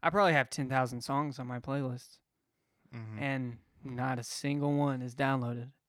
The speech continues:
Speaker 1: but I can listen to it whenever I want 'cause I have data.
Speaker 2: Right, yeah.
Speaker 1: It's pretty awesome.
Speaker 2: I think data's gonna end up becoming the premium.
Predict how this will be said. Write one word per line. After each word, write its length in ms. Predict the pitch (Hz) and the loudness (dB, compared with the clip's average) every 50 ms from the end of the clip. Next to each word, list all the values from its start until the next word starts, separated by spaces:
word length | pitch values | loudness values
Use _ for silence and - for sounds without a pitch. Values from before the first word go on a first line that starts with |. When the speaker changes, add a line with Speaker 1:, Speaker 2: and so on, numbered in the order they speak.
| _ _ _ _ _ _ | _ _ _ _ _ _
Speaker 1:
but 100 | _ 135 | _ -4
I 100 | 131 123 | -4 -4
can 160 | 123 - 139 135 | -4 -4 -2 -2
listen 280 | 139 139 - 147 131 | 0 0 0 -2 -2
to 140 | 123 143 131 | -2 -2 -2
it 80 | 127 - | -2 -2
whenever 280 | 135 131 131 127 123 127 | -2 -2 0 0 0 0
I 60 | 123 | 0
want 340 | 123 135 147 143 139 - - | 2 2 2 0 0 -2 -6
'cause 160 | - 139 123 | -8 -6 -4
I 60 | 120 123 | -2 -2
have 120 | 120 113 117 | -2 -2 -4
data. 340 | 123 123 139 143 123 120 117 _ _ _ _ _ _ _ _ _ _ _ _ _ | -2 0 0 0 -2 -4 -10 _ _ _ _ _ _ _ _ _ _ _ _ _
Speaker 2:
Right, 340 | - 117 107 104 104 104 - - | -6 -6 -4 -4 -4 -8 -8 -8
yeah. 240 | 110 107 104 104 104 - _ _ _ _ _ _ _ _ _ _ _ _ _ _ _ - | -6 -4 -4 -6 -8 -12 _ _ _ _ _ _ _ _ _ _ _ _ _ _ _ -14
Speaker 1:
It's 120 | 226 - | -14 -10
pretty 220 | - - 226 208 156 | -2 2 4 4 6
awesome. 440 | 127 127 123 117 - - - 147 - - - - - - _ _ | 6 4 4 2 -2 -8 -14 -14 -16 -18 -20 -20 -20 -20 _ _
Speaker 2:
I 80 | - 143 | -12 -8
think 220 | 139 175 165 139 | -6 -6 -6 -6
data's 320 | 123 127 127 127 127 123 120 | -6 -4 -2 -2 -2 -2 -4
gonna 160 | 127 127 123 | -4 -4 -4
end 140 | 120 127 135 | -6 -4 -2
up 100 | 139 131 | -4 -4
becoming 340 | 120 135 - - 147 139 139 | -4 -6 -6 -4 -4 -4 -4
the 60 | 139 139 | -6 -6
premium. 580 | - 156 156 147 151 151 151 151 147 143 147 | -6 -6 -4 -4 -4 -2 -2 -2 -2 -4 -6